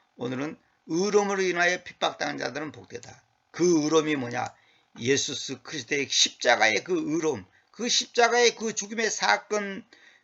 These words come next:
그 의로움이 나의 의로움이 되는 그 사실 앞에서 사람들 앞에 얘기하고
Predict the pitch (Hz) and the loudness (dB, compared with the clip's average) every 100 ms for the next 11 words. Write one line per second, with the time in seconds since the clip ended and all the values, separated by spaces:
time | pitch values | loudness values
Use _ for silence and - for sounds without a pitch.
0 | _ - 269 277 185 214 277 294 302 294 | _ -2 0 0 0 0 2 4 4 6
1 | 285 180 - - _ - - 294 330 294 | 6 6 0 -18 _ 4 8 10 8 4
2 | 277 277 269 240 247 254 190 - _ _ | 2 2 4 8 8 6 -2 -10 _ _
3 | - 202 254 247 - 220 - 214 196 202 | -14 -8 -4 -4 2 2 4 0 0 -4
4 | 214 196 - 190 180 175 170 196 196 - | -2 -4 -2 -4 0 -2 0 0 0 -4
5 | - _ _ _ _ _ _ 127 170 165 | -20 _ _ _ _ _ _ 2 4 6
6 | 170 165 180 - - | 4 4 0 -2 -6